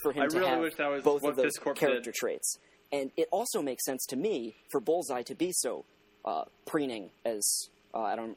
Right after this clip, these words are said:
Speaker 1: remember whether Patrick or Nick, you put it that way, but,
Speaker 2: I said
Speaker 1: um,
Speaker 2: that.
Speaker 1: that if your power is that you have perfect aim, that is not something that you're going to use silently to, to rise to the top of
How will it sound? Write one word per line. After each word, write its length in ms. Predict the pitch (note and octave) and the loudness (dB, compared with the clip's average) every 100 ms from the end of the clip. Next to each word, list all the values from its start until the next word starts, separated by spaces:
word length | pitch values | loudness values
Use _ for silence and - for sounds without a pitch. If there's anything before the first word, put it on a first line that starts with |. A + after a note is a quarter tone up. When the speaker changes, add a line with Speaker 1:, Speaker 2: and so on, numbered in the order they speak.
| - | -10
Speaker 1:
remember 220 | A2 A2 | -8 -4
whether 280 | A2 G#2 - _ - | -4 -4 -8 _ -6
Patrick 360 | A2 - G#2+ | -4 -4 -6
or 180 | G#2+ F#2+ - _ _ - | -6 -8 -12 _ _ -6
Nick, 260 | A#2+ G#2 A#2 | -6 -4 -6
you 60 | |
put 120 | G#2+ A2 | -6 -4
it 60 | |
that 140 | A#2 G#2+ | -2 -2
way, 120 | G#2+ - | -4 -4
but, 160 | A2+ - - | -6 -6 -6
Speaker 2:
I 80 | A#2+ | -4
said 140 | A#2+ B2 | -2 -2
Speaker 1:
um, 80 | |
Speaker 2:
that. 160 | G2+ G2 - - - | -2 -6 -10 -20 -2
Speaker 1:
that 180 | C3+ - - - - | -2 -2 -14 -6 -2
if 100 | E3 | -2
your 240 | E3 G#3 B3 - _ | 2 2 0 -10 _
power 480 | - - A3 C3+ F#2+ - _ - | -8 -2 0 0 -2 -12 _ -6
is 420 | D3+ C#3 B2 - - | -2 0 0 -2 -2
that 120 | D3 - | -2 -2
you 480 | A2+ C#3+ E3 C#3+ G2+ - _ _ _ _ - | -4 -2 0 0 -6 -14 _ _ _ _ -12
have 220 | - C#3+ - | -6 -6 -4
perfect 400 | F3 D#3+ D3+ - | -2 0 0 0
aim, 340 | C#3+ B2+ F2 E2 _ _ _ _ - | -2 -2 -6 -12 _ _ _ _ -2
that 200 | G#3 A#4 | 0 2
is 100 | F3 | 0
not 180 | F#3+ - | -2 -2
something 320 | F3+ E3 D3+ | -2 -2 -2
that 100 | D#3 | 0
you're 140 | D#3+ | 0
going 180 | D3+ D#3 | 0 0
to 100 | C#3+ | -2
use 300 | B2+ D#3 C3+ - - | 0 0 0 -4 -2
silently 800 | - E3+ E3+ D3 C3 B2+ A#2 G#2+ - _ | 0 2 2 0 -2 -2 -2 -4 -12 _
to, 140 | - C#3 | -4 -2
to 140 | - | 0
rise 280 | C3+ C3+ C3+ | 2 2 0
to 100 | - | -2
the 80 | C3+ | -4
top 280 | - B2+ B2 | 0 0 0
of 120 | A2 | -6